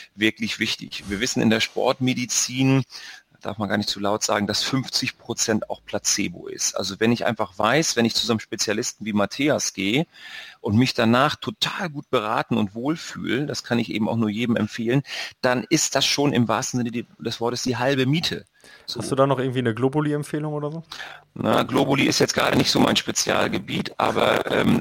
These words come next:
Speaker 1: viele Mütter, also vielleicht an alle Mütter hier gerichtet, mit jungen Kindern, rein damit, mit den Globuli. Nee, also Globuli-Empfehlung habe ich jetzt nicht.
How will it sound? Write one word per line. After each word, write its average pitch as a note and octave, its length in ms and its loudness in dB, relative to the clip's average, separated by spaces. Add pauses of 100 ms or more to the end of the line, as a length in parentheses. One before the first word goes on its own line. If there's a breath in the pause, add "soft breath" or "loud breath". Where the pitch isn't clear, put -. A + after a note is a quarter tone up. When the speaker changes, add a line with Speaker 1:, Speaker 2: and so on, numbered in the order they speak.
(120)
Speaker 1:
viele C#3+ 320 0
Mütter, D3 580 2
also G#2+ 180 -2
vielleicht G#2+ 280 -4
an F2+ 80 -2
alle G2 160 0
Mütter G2+ 260 0
hier G2+ 160 -2
gerichtet, F#2+ 400 -2
mit F#2 100 -8
jungen F#2 200 -2
Kindern, G2 340 0 (300 loud breath)
rein F#2+ 360 2
damit, F#2 320 2
mit G2 80 0
den F2+ 100 -2
Globuli. G2 280 -4
Nee, G2+ 180 4
also G#2+ 200 2
Globuli-Empfehlung A2+ 580 0
habe G#2+ 100 -2
ich G2+ 60 -2
jetzt G2+ 200 -2
nicht. A#2+ 220 4